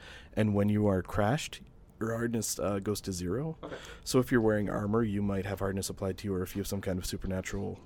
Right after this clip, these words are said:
Speaker 1: defenses, but, um, uh, anybody who gets crashed, your hardness goes to zero. And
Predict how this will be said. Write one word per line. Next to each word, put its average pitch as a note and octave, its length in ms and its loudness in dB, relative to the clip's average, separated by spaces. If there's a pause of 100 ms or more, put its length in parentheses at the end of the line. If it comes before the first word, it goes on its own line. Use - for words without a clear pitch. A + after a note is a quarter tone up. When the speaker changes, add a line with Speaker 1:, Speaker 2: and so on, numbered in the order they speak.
Speaker 1:
defenses, B2+ 540 -4
but, - 420 -4
um, F#2+ 400 -8 (180)
uh, F#2+ 220 -4 (420)
anybody G2 520 0 (100)
who A#2 120 -2
gets F2+ 220 -4
crashed, - 480 -6 (640)
your G2+ 140 2
hardness G2+ 260 -2
goes F#2+ 200 -2
to F2 100 -10
zero. E2 360 -8
And F#2+ 200 -4